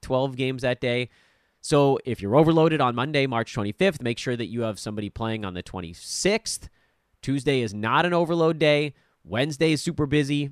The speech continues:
Friday is super busy. It's a really, really difficult week to mega stream,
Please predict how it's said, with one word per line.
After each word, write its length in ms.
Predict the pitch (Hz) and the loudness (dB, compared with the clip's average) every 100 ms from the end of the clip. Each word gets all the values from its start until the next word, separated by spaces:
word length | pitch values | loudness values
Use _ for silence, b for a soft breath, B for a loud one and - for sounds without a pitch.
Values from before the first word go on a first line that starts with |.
| - | -12
Friday 480 | - 123 143 160 | -6 0 2 2
is 80 | 151 | 0
super 280 | - - 143 | -2 -6 -4
busy. 480 | 135 143 131 131 123 _ _ _ _ _ _ | -2 -2 -2 -4 -6 _ _ _ _ _ _
It's 200 | 151 165 | 0 2
a 80 | 208 | 2
really, 840 | 156 131 139 165 180 165 175 175 - _ _ | 0 -4 -4 0 2 0 -2 -8 -12 _ _
really 680 | - 107 127 170 185 175 170 | -16 -6 -2 2 4 2 0
difficult 600 | 131 131 139 135 127 117 | 0 0 0 -2 -4 -4
week 500 | 95 117 98 - - _ _ _ _ _ _ _ - | -6 -6 -6 -10 -20 _ _ _ _ _ _ _ -8
to 580 | 131 123 120 117 120 120 _ _ _ _ _ _ _ _ _ - | -2 -2 -2 -4 -6 -12 _ _ _ _ _ _ _ _ _ -10
mega 340 | 110 156 156 | 0 2 2
stream, 440 | 123 - 87 82 | -2 -6 -10 -12